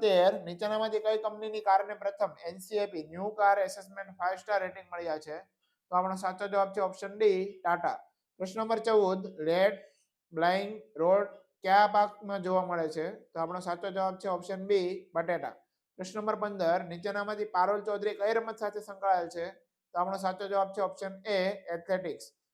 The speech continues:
પ્રશ્ન નંબર સોળ, બાસ્કેટબોલ સૌપ્રથમ કયા વર્ષમાં ઓલિમ્પિકમાં રમવામાં આવી? તો આપણો સાચો જવાબ છે ઓપ્શન ડી, ઓગણીસો છત્રીસ. પ્રશ્ન નંબર સત્તર, નીચેનામાંથી કોના માટે સમર ડિફેન્સ સિસ્ટમ પરીક્ષણ થઈ છે? તો આપણો સાચો જવાબ છે ઓપ્શન સી, ભારતીય વાયુસેના.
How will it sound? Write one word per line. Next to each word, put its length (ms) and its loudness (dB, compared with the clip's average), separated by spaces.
પ્રશ્ન 240 -6
નંબર 240 -2
સોળ, 260 4
બાસ્કેટબોલ 640 0
સૌપ્રથમ 640 -4
કયા 160 4
વર્ષમાં 400 -2
ઓલિમ્પિકમાં 480 0
રમવામાં 420 2
આવી? 400 -2
તો 60 2
આપણો 200 2
સાચો 320 -2
જવાબ 300 2
છે 60 0
ઓપ્શન 380 -4
ડી, 460 4
ઓગણીસો 400 -6
છત્રીસ. 360 -6
પ્રશ્ન 240 -6
નંબર 160 0
સત્તર, 560 0
નીચેનામાંથી 600 -4
કોના 300 2
માટે 260 -2
સમર 360 -4
ડિફેન્સ 400 -6
સિસ્ટમ 320 -12
પરીક્ષણ 360 -6
થઈ 300 -6
છે? 100 -2
તો 60 -2
આપણો 280 2
સાચો 240 -2
જવાબ 260 0
છે 60 -2
ઓપ્શન 420 -4
સી, 420 0
ભારતીય 380 4
વાયુસેના. 520 0